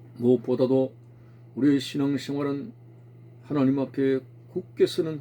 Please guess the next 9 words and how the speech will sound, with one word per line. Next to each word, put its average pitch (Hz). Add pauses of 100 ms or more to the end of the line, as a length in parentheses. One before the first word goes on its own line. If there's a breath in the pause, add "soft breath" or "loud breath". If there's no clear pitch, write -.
(140)
확신입니다. 117 (1400)
우리에게 147
믿음이 143 (340)
없다는 139
것은 135 (880)
그것은 127 (600)
우리가 117
하나님 117
앞에 113